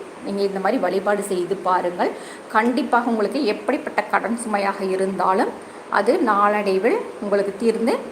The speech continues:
நல்ல ஒரு பலனை கொடுக்கும் இந்த வழிபாடு. அது மட்டும் இல்ல, செவ்வாய் பகவானால் ஏற்படக்கூடிய எத்தனை பாதிப்பாக இருந்தாலும் உங்களுக்கு இந்த வழிபாடு செய்ய செய்ய உங்களுக்கு அந்த வ-,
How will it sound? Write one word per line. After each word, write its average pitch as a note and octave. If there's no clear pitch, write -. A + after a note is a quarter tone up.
நல்ல G3
ஒரு A3
பலனை F#3+
கொடுக்கும் G3+
இந்த F#3
வழிபாடு. F3+
அது G3+
மட்டும் A3
இல்ல, A3
செவ்வாய் G#3
பகவானால் G3+
ஏற்படக்கூடிய G3
எத்தனை C4+
பாதிப்பாக G#3
இருந்தாலும் G#3
உங்களுக்கு G#3
இந்த A3+
வழிபாடு B3+
செய்ய A3+
செய்ய A3+
உங்களுக்கு G3+
அந்த G3+
வ-, A3